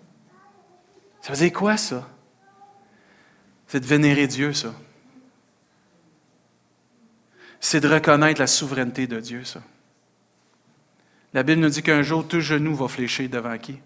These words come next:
Jésus-Christ. T'es mieux de t'habituer tout de suite à t'agenouiller devant quelqu'un. C'est mieux d'être Jésus. Parce que c'est pas si. C'est quand ça va arriver.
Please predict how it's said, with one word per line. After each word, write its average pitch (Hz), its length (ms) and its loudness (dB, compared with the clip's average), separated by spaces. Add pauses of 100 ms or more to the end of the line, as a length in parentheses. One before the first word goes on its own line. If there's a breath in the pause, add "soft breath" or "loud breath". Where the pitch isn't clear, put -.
(200)
Jésus-Christ. - 800 -10 (1500 loud breath)
T'es 147 160 -2
mieux 156 120 2
de 151 60 -6
t'habituer 151 380 0
tout 156 60 -6
de - 40 -8
suite 165 220 -4
à 135 60 -2
t'agenouiller 135 540 -2
devant 131 200 -4
quelqu'un. 143 460 -6 (420)
C'est 127 120 -10
mieux 131 120 -4
d'être 135 160 -4
Jésus. 127 420 -6 (220)
Parce 131 140 -2
que - 40 0
c'est 151 100 -6
pas 170 140 -2
si. 175 460 0 (1900 soft breath)
C'est - 160 -6
quand 170 240 -2
ça 156 160 -2
va 123 120 -2
arriver. 120 360 -8